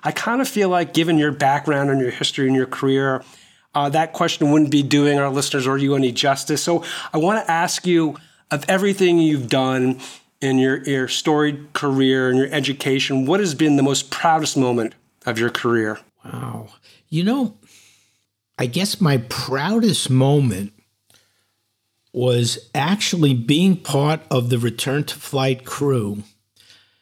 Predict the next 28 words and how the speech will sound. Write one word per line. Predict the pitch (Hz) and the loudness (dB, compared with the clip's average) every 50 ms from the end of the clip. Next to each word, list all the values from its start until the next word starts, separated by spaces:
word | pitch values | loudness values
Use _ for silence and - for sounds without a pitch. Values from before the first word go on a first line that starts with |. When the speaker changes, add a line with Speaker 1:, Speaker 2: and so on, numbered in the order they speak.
| _ _ _ _ - | _ _ _ _ -2
Speaker 2:
with | - 135 123 - | -2 0 0 -2
a | 120 | -4
tremendous | 117 - - - 131 127 127 139 151 170 185 185 185 165 - | -4 -4 -2 0 2 2 2 2 4 4 4 2 2 2 0
responsibility, | - 156 131 - - - 160 139 139 135 120 - - 139 123 120 127 120 117 117 113 117 117 | 0 -2 -2 -2 -2 -2 -2 0 0 0 -2 -2 -4 -4 -2 -2 -2 -2 -2 -4 -4 -2 -4
working | 117 117 127 135 156 185 180 - 202 180 165 151 | -2 -2 0 0 0 0 0 -2 -2 0 2 2
with | 147 143 135 - | 2 0 0 -2
this | 135 127 - - | -4 -4 -4 -4
amazing | 131 120 120 123 127 143 156 170 156 160 160 156 156 156 - - | -2 -2 0 0 0 0 0 0 0 0 0 0 0 0 -4 -8
small | - - - - - 151 147 147 156 160 170 165 | -8 -6 -6 -4 -2 2 4 4 4 4 2 0
team | 170 - - 165 165 165 170 170 170 - - - - _ _ - | 0 0 2 2 4 4 4 2 0 -2 -6 -20 -20 _ _ -6
in, | - 139 127 135 139 - | -2 -2 -2 -2 -2 -2
in | - 135 131 | -4 -2 -2
our | 131 131 127 127 | 0 0 0 0
little | 127 131 147 151 151 143 | 2 2 2 2 2 0
space | 131 - - - - 147 143 156 156 | -2 -4 -4 -2 -2 0 2 2 0
shuttle, | - - - 165 160 160 170 170 165 - - - - _ - | 0 0 0 2 2 2 2 2 0 -2 -6 -20 -20 _ -6
connected | - - 139 135 135 135 139 - - 151 139 | -4 -2 0 0 0 -2 -2 -2 -2 -2 0
with | 135 135 131 127 - | 0 0 0 0 0
a | 123 | 0
much, | 123 123 127 139 151 151 - - - | 0 2 2 2 0 0 -2 -4 -2
much | 156 147 143 131 - - | -2 -2 -2 -2 -4 -4
Speaker 1:
Mm. | - 131 | -2 0
Speaker 2:
larger | 123 113 117 113 113 - 143 | 2 2 2 2 0 -2 -4
team | - - - - 147 147 147 147 143 - - _ _ _ _ _ - | -6 -4 -2 -2 0 0 0 -2 -4 -6 -10 _ _ _ _ _ -6
down | 135 143 135 139 143 143 | -2 -2 0 2 2 2
on | 143 143 143 | 2 2 2
the | 139 | 2
ground, | 135 135 139 139 143 143 147 147 151 156 156 151 - | 0 0 0 0 2 2 2 2 2 2 2 0 -2